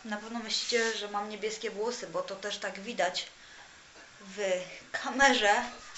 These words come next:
ale włosy nie są niebieskie, e, są takie szare. A co zrobiłam? Były niebieskie. Tutaj jest nawet chyba może takie pasemko troszkę błękitne.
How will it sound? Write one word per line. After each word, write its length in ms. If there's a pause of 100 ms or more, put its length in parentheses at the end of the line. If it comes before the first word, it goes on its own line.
(420)
ale 280
włosy 340
nie 140
są 120
niebieskie, 640
e, 540
są 360
takie 680 (2250)
szare. 460 (1200)
A 80
co 160
zrobiłam? 500 (1300)
Były 160
niebieskie. 600 (800)
Tutaj 180
jest 120
nawet 180
chyba 180
może 160
takie 200
pasemko 380
troszkę 360
błękitne. 640